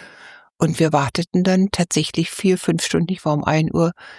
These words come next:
zu Hause, also diese ganze Fahrt, die hat fast zwölf Stunden gedauert, aber wir waren glücklich.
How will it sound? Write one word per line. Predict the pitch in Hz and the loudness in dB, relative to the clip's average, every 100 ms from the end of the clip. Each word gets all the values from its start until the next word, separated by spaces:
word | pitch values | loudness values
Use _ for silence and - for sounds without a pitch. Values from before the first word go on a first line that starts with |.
| - - | -16 -4
zu | 160 | 0
Hause, | 151 151 170 175 | 4 4 4 2
also | 156 - | 0 -2
diese | 147 151 | -2 -2
ganze | - 160 - | -2 -4 -4
Fahrt, | 151 - 139 165 - | -6 -2 0 0 -2
die | - | -6
hat | 160 - | -6 -4
fast | 156 - | -6 -2
zwölf | - - | -2 -2
Stunden | - - 139 165 | -2 -2 -2 -2
gedauert, | 160 165 156 160 160 - _ _ _ | -2 0 2 2 0 -4 _ _ _
aber | - 151 143 | -2 0 0
wir | 139 | 0
waren | 139 127 131 - _ | -2 -4 -6 -14 _
glücklich. | - - - - - - - | -10 -10 -10 -12 -12 -14 -18